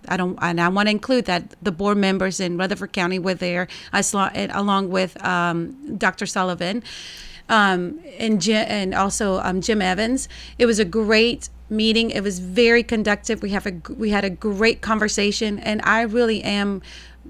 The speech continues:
um, optimistic s-, that some good things will come out of it to help mitigate that and help parents and help teachers in trying to support the law, but that it bring fairness for our kids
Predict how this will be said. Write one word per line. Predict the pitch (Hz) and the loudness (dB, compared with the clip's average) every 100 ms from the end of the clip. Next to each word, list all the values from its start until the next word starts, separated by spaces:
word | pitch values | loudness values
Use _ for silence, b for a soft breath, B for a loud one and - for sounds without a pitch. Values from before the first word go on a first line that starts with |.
| - - | -20 -6
um, | 202 190 | -2 0
optimistic | - 196 - 214 208 - 190 - | 2 0 2 0 0 -2 -4 -6
s-, | - - | -12 -6
that | 190 180 208 | -2 -2 -4
some | - 202 190 | -4 -2 -2
good | 190 196 - | -2 -4 -2
things | 180 - | -4 -4
will | 175 | -8
come | - 180 | -4 -2
out | - 185 | 2 0
of | 180 | 0
it | 180 - | -4 -4
to | - | -6
help | 160 175 180 - B B - | -4 -2 -2 -4 B B -2
mitigate | 208 202 196 185 190 185 | 0 0 0 0 0 0
that | 185 180 - | 0 0 -4
and | 190 | -6
help | 170 196 190 196 - | -2 0 0 -4 -14
parents | - 233 247 269 269 262 | -2 0 2 2 2 -2
and | - 202 | -4 -4
help | 180 170 | -4 -6
teachers | - 269 269 277 262 - B B - | -2 0 0 2 0 -2 B B -6
in | 202 | -4
trying | - 196 | 0 0
to | 185 | 0
support | - - 277 294 | -6 0 0 2
the | 277 | 0
law, | 233 202 190 - B B - | 2 2 0 -4 B B -4
but | 208 | -2
that | 208 196 | 0 -2
it | 202 175 | -4 -4
bring | 196 185 | -4 -4
fairness | - 196 190 185 180 - | -4 -2 0 0 -2 -6
for | 175 | -8
our | - 170 | -8 -8
kids | - 190 - 180 - | -8 -8 -6 -8 -8